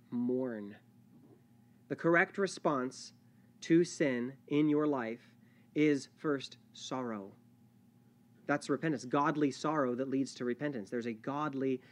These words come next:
kind of misery that <laughs> sin puts us in because it drives us to repentance. But we have, we have our light sins, right? Sin, diet sin, you know? Half the calories is the big ones. Those,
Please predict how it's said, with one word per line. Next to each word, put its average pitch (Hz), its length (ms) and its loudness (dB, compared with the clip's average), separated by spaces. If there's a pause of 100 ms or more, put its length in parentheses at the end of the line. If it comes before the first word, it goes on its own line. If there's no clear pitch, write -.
(100)
kind 131 300 0
of 123 160 0 (240)
misery 127 800 2 (100)
that 135 180 -2
<laughs> - 120 -8
sin 147 240 6
puts 165 240 0
us 139 140 -2
in 123 80 2
because 123 180 0
it 123 140 -2
drives 131 560 2
us 120 240 -2 (240)
to 120 380 2 (260)
repentance. 113 760 -8 (1200)
But 170 100 8
we 175 100 8
have, 226 160 8
we 202 120 10
have 233 80 8
our 208 80 8
light 170 280 4
sins, 117 380 -4
right? 139 260 0 (160)
Sin, 123 420 0 (180)
diet 175 340 -2
sin, 92 240 -10 (200)
you 131 100 -6
know? 127 180 -8 (400)
Half 196 160 4
the 180 60 -8
calories - 500 -6
is 120 120 -6
the 135 60 -6
big 135 140 4
ones. - 300 -6 (300)
Those, 180 220 8